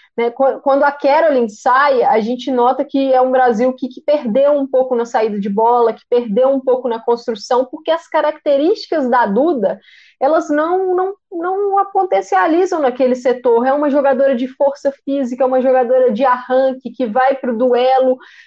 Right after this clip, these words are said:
que quando ela tá próxima da área, próxima do gol,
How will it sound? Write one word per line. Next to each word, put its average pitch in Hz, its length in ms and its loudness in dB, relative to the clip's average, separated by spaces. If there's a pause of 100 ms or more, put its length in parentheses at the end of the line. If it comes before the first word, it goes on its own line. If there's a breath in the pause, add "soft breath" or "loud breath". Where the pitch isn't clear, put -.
(140)
que 254 260 -2
quando 269 240 0
ela 262 200 2
tá 262 160 0
próxima 262 640 0
da 220 120 2
área, 214 560 2
próxima 240 460 0
do 226 140 -2
gol, 214 400 2